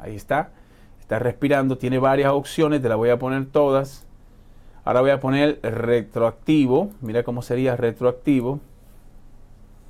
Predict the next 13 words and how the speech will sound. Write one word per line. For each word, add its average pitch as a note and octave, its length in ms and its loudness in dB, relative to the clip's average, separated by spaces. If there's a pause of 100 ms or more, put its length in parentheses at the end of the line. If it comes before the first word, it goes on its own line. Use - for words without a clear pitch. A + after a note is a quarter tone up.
(440)
Esperar G#2+ 320 -4
que A2+ 140 -10
cargue. C3+ 520 0 (3000)
Ahí G#2+ 320 -6
está. C#3+ 460 -2 (500)
Retroactivo C#3+ 1000 0
solamente D#3 920 0
se - 520 -6
activan D#3 460 0
las B2+ 200 0
teclas D#3 420 0
que C3 100 -8
tú D#3 360 0